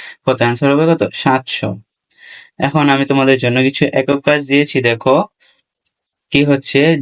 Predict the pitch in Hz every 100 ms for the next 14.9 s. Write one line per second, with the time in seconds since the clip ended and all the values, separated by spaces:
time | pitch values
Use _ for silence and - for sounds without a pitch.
0 | 120 135 139 165 165 160 160 160 151 139
1 | 139 135 151 139 147 147 143 151 123 123
2 | 127 147 156 156 - 117 - 123 127 131
3 | 143 165 165 143 190 190 _ - 127 127
4 | - - - _ _ _ _ _ _ _
5 | _ _ _ _ _ 139 139 113 117 139
6 | 156 160 165 156 170 165 120 113 123 135
7 | 156 190 247 131 127 139 135 143 123 120
8 | 120 - - - 127 135 156 160 160 165
9 | - 175 151 120 95 120 131 110 110 -
10 | - _ 135 147 160 175 165 143 117 92
11 | - - 143 170 151 170 - 135 110 -
12 | 135 151 143 143 156 156 165 - 170 135
13 | 135 - 147 170 - 156 156 165 _ _
14 | _ _ _ _ _ _ _ _